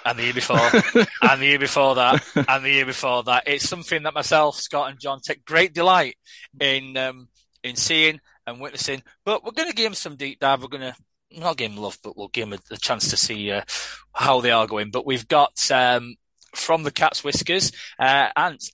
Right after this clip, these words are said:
Speaker 1: Ant, thank you for giving up your time this evening. Uh, how are you? Are you having
Speaker 2: Not
Speaker 1: a good summer?
Speaker 2: Not a problem, chaps. Yeah, it's, it's been quiet, actually. Um, <clears throat> not, not, just trying to save a bit of money ahead of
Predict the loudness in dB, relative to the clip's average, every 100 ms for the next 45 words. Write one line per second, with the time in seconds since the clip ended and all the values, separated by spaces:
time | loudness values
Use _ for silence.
0 | -2 0 0 -6 -10 -6 -4 -6 -6 -4
1 | -2 -2 -4 -4 0 0 -2 -8 -6 -6
2 | -6 -10 -4 -4 -4 -4 -2 -2 -4 -6
3 | -8 -18 _ _ -10 -4 0 2 2 0
4 | 0 0 -2 _ _ -4 2 2 2 2
5 | 0 2 2 2 4 4 4 2 0 0
6 | -2 -2 -8 -4 0 2 2 -2 -6 -6
7 | -4 -6 -6 -12 -6 -4 -2 -4 -6 _
8 | _ _ _ _ _ _ _ _ _ -2
9 | -2 -2 -6 -6 -6 -6 -10 -2 0 2
10 | 2 4 2 2 2 0 0 0 -2 -4